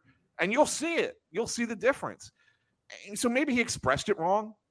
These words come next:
you know, and that's probably the, that's the negative, right? You sit there and say, "Okay, you probably didn't have to go after the media <laughs> to, to express that.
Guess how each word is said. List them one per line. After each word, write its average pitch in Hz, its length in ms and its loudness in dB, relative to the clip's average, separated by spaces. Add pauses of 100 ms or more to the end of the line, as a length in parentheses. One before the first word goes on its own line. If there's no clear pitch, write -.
(520)
you 175 80 2
know, 175 360 2
and 151 100 -2
that's 170 160 4
probably 170 420 4
the, 147 320 -6
that's 160 240 4
the 143 80 -8
negative, 156 440 0
right? 143 160 4
You 151 60 -6
sit - 140 -14
there 147 80 0
and 143 80 -8
say, 143 180 0 (300)
"Okay, 127 200 0
you 127 140 -4
probably 180 300 2
didn't 143 160 -4
have 143 180 0
to 131 60 -8
go 131 100 2
after 135 180 -2
the 110 100 -8
media 127 520 -2 (320)
<laughs> - 320 0
to, 190 160 0
to - 160 -4
express 143 440 0
that. 160 280 2